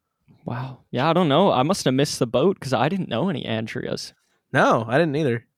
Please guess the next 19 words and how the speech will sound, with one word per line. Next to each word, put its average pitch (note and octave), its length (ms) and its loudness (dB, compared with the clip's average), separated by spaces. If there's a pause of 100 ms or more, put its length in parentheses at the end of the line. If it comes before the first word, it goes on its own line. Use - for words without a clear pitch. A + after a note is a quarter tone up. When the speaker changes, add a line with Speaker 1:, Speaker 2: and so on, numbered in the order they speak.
(220)
Speaker 1:
Yeah, C#3+ 240 0 (180)
we C#3 140 -8
just C3 200 -4
Speaker 2:
Were B2+ 60 -2
we C3 80 -2
Speaker 1:
missed C#3+ 120 0
Speaker 2:
too D#3+ 80 6
Speaker 1:
it. D3+ 40 6
Speaker 2:
young D3+ 460 0
to C#3 100 0
miss B2+ 220 -2
the, A#2 280 -4
getting B2 260 -4
the A#2 160 -4
Andrea C#3+ 300 -2
boat? D3 260 -2 (2250)
I B2+ 100 -2
guess B2 160 -2
so. D3 260 -2